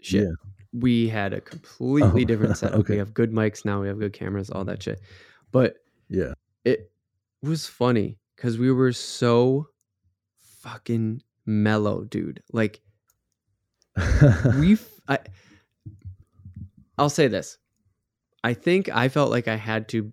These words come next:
Speaker 1: be playing a, a part of, like, the host almost, or,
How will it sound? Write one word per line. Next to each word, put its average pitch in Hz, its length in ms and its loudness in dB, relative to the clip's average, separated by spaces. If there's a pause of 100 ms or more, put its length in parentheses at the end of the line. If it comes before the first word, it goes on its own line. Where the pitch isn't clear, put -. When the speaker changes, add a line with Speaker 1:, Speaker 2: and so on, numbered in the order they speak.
(140)
Speaker 1:
be 110 200 -4
playing 107 720 -4 (880)
a, 90 280 -6
a 107 220 -4
part - 480 -6 (120)
of, 113 160 -6
like, 101 300 -6 (300)
the 120 120 -2
host 113 540 -6
almost, 156 560 -2
or, 104 380 -2